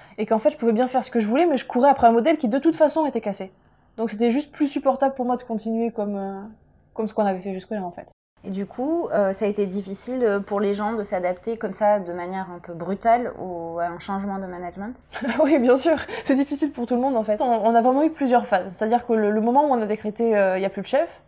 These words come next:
Speaker 1: Ça a été un peu une espèce de, euh, je sais pas, excitation, à moitié euphorie, à moitié on comprend pas ce qui se passe, mais, euh, heureusement, moi, j'avais, j'avais une chance, et quelqu'un m'avait prévenu que ce genre de transformation, généralement,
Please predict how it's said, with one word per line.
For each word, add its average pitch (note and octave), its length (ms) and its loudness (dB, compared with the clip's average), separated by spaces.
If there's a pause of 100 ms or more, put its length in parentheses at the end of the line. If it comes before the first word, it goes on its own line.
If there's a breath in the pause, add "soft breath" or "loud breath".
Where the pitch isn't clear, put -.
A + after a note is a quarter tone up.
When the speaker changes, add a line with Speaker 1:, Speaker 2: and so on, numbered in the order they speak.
(760 soft breath)
Speaker 1:
Ça F#3+ 80 -4
a - 20 -4
été A#3 160 2
un G#3+ 80 6
peu G#3+ 120 -4
une G#3+ 80 0
espèce G#3+ 340 0
de, G3+ 80 -4
euh, F#3+ 840 2
je F#3+ 100 -14
sais G3 60 -8
pas, G3 120 -4
excitation, A3 680 0
à C#4+ 60 6
moitié A#3 300 0
euphorie, A#3 420 2
à A#3+ 80 6
moitié G#3+ 260 2
on A#3 80 4
comprend G#3+ 240 -2
pas G#3+ 120 0
ce - 60 -12
qui G#3+ 100 -2
se - 80 -12
passe, D4+ 260 2
mais, A3 260 0
euh, F#3 300 2
heureusement, B3 320 6
moi, D#4+ 140 6
j'avais, B3 240 2
j'avais A#3+ 180 0
une D4+ 80 -2
chance, D#4+ 240 0
et C4 60 -4
quelqu'un D4 220 0
m'avait C#4+ 160 4
prévenu C4 340 0
que C#4 60 -10
ce - 40 -12
genre C4 100 -2
de B3 80 -4
transformation, A#3+ 760 0
généralement, A3 760 2